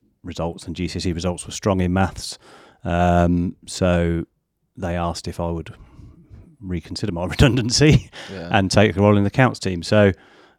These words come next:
Speaker 1: um, I was delighted to do that. Um, and just to give some context to when I say about m-,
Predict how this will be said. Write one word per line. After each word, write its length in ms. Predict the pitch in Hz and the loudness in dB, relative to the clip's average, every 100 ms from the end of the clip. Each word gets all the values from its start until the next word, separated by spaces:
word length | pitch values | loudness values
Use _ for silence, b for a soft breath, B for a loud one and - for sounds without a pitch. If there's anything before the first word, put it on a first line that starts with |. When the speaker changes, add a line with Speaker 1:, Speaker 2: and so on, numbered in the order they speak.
| - | -6
Speaker 1:
um, 640 | 95 95 92 92 92 104 _ _ | -2 2 2 0 -2 -6 _ _
I 60 | - | -10
was 140 | 87 | -8
delighted 320 | - 92 98 - | -8 -10 -10 -12
to 60 | |
do 200 | 90 127 120 | -2 0 4
that. 360 | 120 117 - - _ _ | 4 4 -6 -18 _ _
Um, 600 | 110 92 95 95 92 98 _ _ _ _ _ _ _ _ _ _ _ _ _ _ _ | -2 0 0 -2 -4 -8 _ _ _ _ _ _ _ _ _ _ _ _ _ _ _
and 120 | 98 | -8
just 160 | 107 - | -8 -10
to 60 | |
give 160 | - 90 | -8 -8
some 160 | - 87 | -8 -14
context 600 | - 101 85 90 - - | -6 -6 -4 -8 -10 -16
to 320 | - 90 85 _ _ _ | -12 -10 -12 _ _ _
when 180 | - 98 | -10 -8
I 60 | 90 | -8
say 320 | - 98 87 - _ | -6 -6 -8 -12 _
about 200 | - 98 | -18 -16
m-, 200 | 87 101 | -12 -14